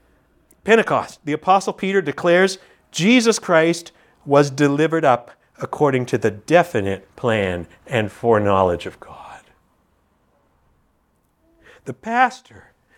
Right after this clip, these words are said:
see, you gotta bring this into life. The pastor wants these Christians in this little house church to feel something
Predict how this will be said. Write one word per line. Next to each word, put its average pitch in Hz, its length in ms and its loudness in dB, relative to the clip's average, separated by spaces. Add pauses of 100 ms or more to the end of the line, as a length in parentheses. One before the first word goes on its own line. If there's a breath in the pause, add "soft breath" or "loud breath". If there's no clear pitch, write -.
(140)
see, - 180 -8
you 233 60 -4
gotta 269 180 2
bring 214 180 4
this 190 160 2
into 190 220 -2
life. 180 640 -2
The 175 120 -2
pastor 226 560 0
wants 254 340 0
these 262 240 -4
Christians 170 560 -4 (100)
in 214 180 4
this 170 180 0
little 240 300 0
house 269 260 0
church 175 420 -6 (320 loud breath)
to 190 160 4
feel 254 680 0
something 147 640 -2